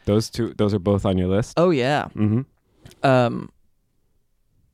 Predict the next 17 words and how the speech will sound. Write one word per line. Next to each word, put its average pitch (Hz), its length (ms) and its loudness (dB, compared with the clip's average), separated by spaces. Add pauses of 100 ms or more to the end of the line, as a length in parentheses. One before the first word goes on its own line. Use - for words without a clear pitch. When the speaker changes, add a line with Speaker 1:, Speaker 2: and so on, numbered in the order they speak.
Speaker 2:
but 147 300 2
it 165 80 4
was 160 160 0
fun 254 240 -2
to 175 100 0
really 151 240 0
go 143 160 0
back 123 440 -2
and 123 120 -12
think 123 260 -8
about 113 440 -2 (500)
the, 113 280 -2 (120)
like, 135 120 -2
I 143 100 4
ca-, - 160 -8
I 143 80 -2
mean, 131 260 -6